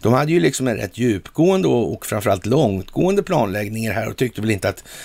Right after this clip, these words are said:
vi skulle föregå händelserna så där med, ja, storleksordningen en sju år så där. Det verkar ju jävligt dumt liksom. Och, och det får man ju ha viss förståelse för, att även om man har haft kontroll på allting under hela vägen så,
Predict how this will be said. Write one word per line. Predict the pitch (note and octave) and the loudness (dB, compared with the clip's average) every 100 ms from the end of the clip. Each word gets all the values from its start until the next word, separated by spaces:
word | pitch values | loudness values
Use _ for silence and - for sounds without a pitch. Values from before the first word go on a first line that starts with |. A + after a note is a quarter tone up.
| - - | -10 2
vi | G#2+ | 2
skulle | G2 A2+ A2 | 4 2 0
föregå | - D3+ A#2+ G#2+ C3 D#3+ | 2 2 2 0 0 2
händelserna | D#3+ B2+ G#2+ B2+ F3+ F#3+ | 4 2 -2 -4 -4 -2
så | - | 0
där | G#2 | -2
med, | G#2 G#2 G2 - - - - - - | -2 -4 -6 -10 -20 -20 -20 -20 -4
ja, | - A#1+ | -2 0
storleksordningen | - G#2+ F#2 G#2 G#2 G#2+ G#2 | -2 -4 -4 -8 -8 -10 -8
en | G2+ F#2+ G2 - - B2 | -10 -10 -12 -14 -16 -10
sju | - A2 | -4 -2
år | G#2+ G3 A#3+ | 2 2 2
så | - | 0
där. | A2+ - | -4 -4
Det | C#3 | -2
verkar | D#3 D3 C3+ | -2 0 0
ju | A#2 A#2+ | 2 -2
jävligt | F#2+ C#3 B2 G#2+ F3+ | 0 0 0 -4 -8
dumt | A2 - - - | -6 -8 -8 -12
liksom. | - - - - - - - - | -14 -10 -12 -12 -16 -16 -14 -8
Och, | - A#2+ A#2+ | 2 2 4
och | C#3 | 4
det | C3 E3+ | 4 2
får | G3 | 0
man | G3+ G3 | 0 4
ju | |
ha | F3+ C#3+ A#2+ G#2+ A#2 - | 4 4 2 -4 -12 -6
viss | D3 B2 A2 | 0 0 0
förståelse | A3 - B2+ B2 | -2 2 0 2
för, | A#2+ | 0
att | A2+ | 0
även | A2 A2 | 0 0
om | |
man | E3+ | 2
har | D3 | 0
haft | - | 0
kontroll | C#3 C3 G#2+ D3 | -4 -4 -2 -2
på | - | 0
allting | B2 G#2+ A2+ | 0 0 -4
under | A2 A2 | -4 -2
hela | G#2 | -2
vägen | G2+ G#2 | -4 -4
så, | A2 | -4